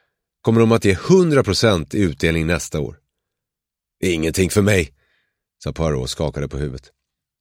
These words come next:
"Jag tycker inte om det uppseendeväckande. Jag vill göra säkra, försiktiga investeringar.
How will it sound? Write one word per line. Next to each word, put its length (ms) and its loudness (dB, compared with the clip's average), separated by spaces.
"Jag 120 -2
tycker 160 4
inte 140 4
om 160 4
det 60 4
uppseendeväckande. 920 0
Jag 120 4
vill 100 6
göra 160 8
säkra, 600 4
försiktiga 640 4
investeringar. 720 0